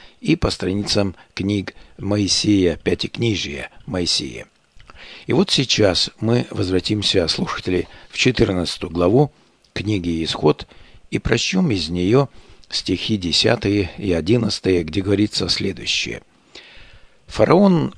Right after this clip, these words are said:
приблизился, и сыны Израилевы оглянулись, и вот египтяне идут за ними. И весьма устрашились, и возопили сыны Израилевы к Господу, и сказали Моисею: ''Разве нет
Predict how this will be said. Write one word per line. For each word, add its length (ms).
приблизился, 920
и 100
сыны 600
Израилевы 540
оглянулись, 1000
и 100
вот 320
египтяне 800
идут 400
за 240
ними. 420
И 140
весьма 400
устрашились, 880
и 100
возопили 640
сыны 400
Израилевы 580
к 80
Господу, 580
и 100
сказали 680
Моисею: 640
''Разве 460
нет 360